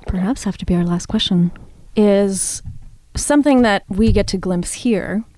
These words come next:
is the sort of massive undertaking that is making a movie that you don't really see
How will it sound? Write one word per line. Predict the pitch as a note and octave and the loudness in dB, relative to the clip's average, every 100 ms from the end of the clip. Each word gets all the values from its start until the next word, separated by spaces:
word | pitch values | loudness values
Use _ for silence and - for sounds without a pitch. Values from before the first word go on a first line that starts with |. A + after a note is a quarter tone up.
| - - - - | -20 -18 -20 -4
is | D4+ G3 F3+ F3+ - - - - - | 2 2 2 -2 -6 -8 -16 -20 -14
the | F#3 F#3+ | -8 -6
sort | - G3 | -4 -4
of | F3+ | -2
massive | F#3 F#3+ G3 F3+ - E3 | -2 0 -2 0 2 0
undertaking | E3+ E3+ - F3 - F3 - | -2 -6 -10 -16 -14 -12 -12
that | - - | -14 -16
is | - F#3+ | -14 -14
making | - - - | -12 -12 -10
a | |
movie | A#2 F#3+ G#3+ _ _ - | -8 -8 -10 _ _ -6
that | G3 - - - | -6 -6 -14 -12
you | G3 | -12
don't | F#3 F#3 | -8 -8
really | F3+ F3 F3+ | -6 -8 -8
see | - F3+ F#3 - - | -8 -8 -10 -10 -14